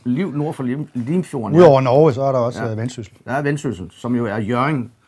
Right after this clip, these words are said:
Speaker 1: Bygger på Hjørrings licens.
Speaker 2: Ja.
Speaker 1: Og, øh, efter mange års, øh, Hjørring, det var typisk en anden divisionsklub i gamle årtier.
Speaker 2: Det må man sige.
Speaker 1: Og så var det en del år første division, øh, og så blev det til Vendsyssel.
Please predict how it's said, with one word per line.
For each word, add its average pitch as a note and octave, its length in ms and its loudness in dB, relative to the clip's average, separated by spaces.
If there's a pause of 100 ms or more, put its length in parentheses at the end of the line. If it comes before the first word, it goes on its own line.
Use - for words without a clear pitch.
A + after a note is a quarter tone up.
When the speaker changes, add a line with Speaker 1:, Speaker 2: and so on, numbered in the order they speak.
(120)
Speaker 1:
Bygger D3 220 -2
på B2+ 100 -6
Hjørrings B2 340 -4
licens. B2 460 -8 (180)
Speaker 2:
Ja. G2 120 -8 (540)
Speaker 1:
Og, A2+ 300 -4
øh, G2+ 280 -6 (280)
efter A#2+ 220 -4
mange B2+ 240 0
års, B2+ 300 -6
øh, A2 220 -4 (720)
Hjørring, C3 300 0
det C#3 100 -2
var C#3 60 0
typisk D3 340 -4
en A#2+ 80 -2
anden C3 160 -2
divisionsklub A2 540 -6
i G#2 80 -4
gamle A#2+ 260 -4
årtier. A2+ 400 -6 (200)
Speaker 2:
Det B2 80 -12
må B2 80 -6
man G#2 100 -8
sige. A#2 220 -8
Speaker 1:
Og A2 80 -8
så B2+ 60 -4
var B2+ 140 -2
det A2 220 -4
en G2 120 -6
del F3+ 200 2
år A2 140 -4
første C#3 320 -8
division, A#2+ 360 -4 (140)
øh, G2 300 -8 (540)
og G2 80 -10
så C#3 100 -2
blev B2+ 120 0
det G#2 100 -6
til A2 100 -4
Vendsyssel. A2 420 -6